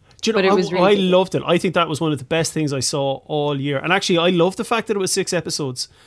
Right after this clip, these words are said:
Speaker 1: that they didn't string it out for twelve. You know, it felt perfect. Like, I left wanting more, and you always want that. And, uh, the, the lead actress, Anna Taylor-Joy, she is fantastic.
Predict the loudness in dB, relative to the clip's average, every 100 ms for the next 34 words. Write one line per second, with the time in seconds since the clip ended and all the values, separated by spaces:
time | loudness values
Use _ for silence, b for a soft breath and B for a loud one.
0 | b b 0 2 2 0 -4 -2 0 2
1 | 0 -2 -6 -10 -4 -2 0 -2 -10 b
2 | b b b 0 2 0 -2 2 2 0
3 | _ -6 -2 -2 -4 -6 -4 -4 0 2
4 | 4 2 0 -2 -2 -2 -2 0 0 0
5 | -2 -4 0 2 2 0 -2 -4 -4 -6
6 | -6 b b b 0 2 2 2 4 4
7 | 2 2 2 4 2 0 -2 -4 -2 -2
8 | 0 0 0 -2 0 0 0 -4 -10 -14
9 | -10 -6 -4 -2 -4 -6 -10 -12 -8 -2
10 | -2 -2